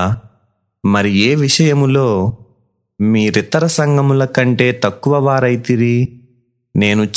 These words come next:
చేసిన ఈ అన్యాయమును క్షమించుడి. ఇదిగో, ఈ మూడవసారి మీ యొద్దకు వచ్చుటకు సిద్ధముగా ఉన్నాను. వచ్చినప్పుడు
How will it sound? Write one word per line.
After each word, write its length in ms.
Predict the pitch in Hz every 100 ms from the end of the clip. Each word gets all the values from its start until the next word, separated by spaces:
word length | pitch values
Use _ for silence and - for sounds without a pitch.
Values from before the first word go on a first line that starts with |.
| 123
చేసిన 480 | 135 - 160 156 - -
ఈ 220 | 120 120 -
అన్యాయమును 760 | 107 113 139 151 139 117 110 131
క్షమించుడి. 1000 | - - 120 127 127 120 95 92 - - _ _ _ _ _
ఇదిగో, 680 | 110 107 139 156 123 104 120 - _ _ _ _ _
ఈ 160 | 117 113
మూడవసారి 920 | 110 117 143 151 156 - 127 113 120
మీ 200 | 143 127
యొద్దకు 500 | 113 110 123 143 143
వచ్చుటకు 480 | 117 - - 127 -
సిద్ధముగా 720 | - 110 104 131 131 107 104
ఉన్నాను. 680 | 139 135 113 104 98 87 - - _ _ _ _ _ -
వచ్చినప్పుడు 1120 | 87 92 - 170 160 139 - 127 123 95 87